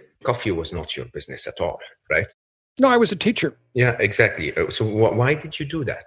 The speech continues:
Speaker 1: And neither were your partners. Nobody was.
Speaker 2: No, Gordon was a journalist.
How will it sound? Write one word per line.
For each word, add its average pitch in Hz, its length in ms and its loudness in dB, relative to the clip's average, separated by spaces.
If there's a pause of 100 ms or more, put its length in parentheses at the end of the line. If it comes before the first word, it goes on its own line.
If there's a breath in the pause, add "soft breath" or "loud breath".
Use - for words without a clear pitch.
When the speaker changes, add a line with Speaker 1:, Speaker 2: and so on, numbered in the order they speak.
(140)
Speaker 1:
And 120 140 2
neither 160 300 2
were 123 100 2
your 110 140 4
partners. 135 460 -6
Nobody 127 420 4
was. 95 320 0
Speaker 2:
No, 180 120 4
Gordon 190 420 6
was 170 320 4
a 151 200 6
journalist. 190 720 2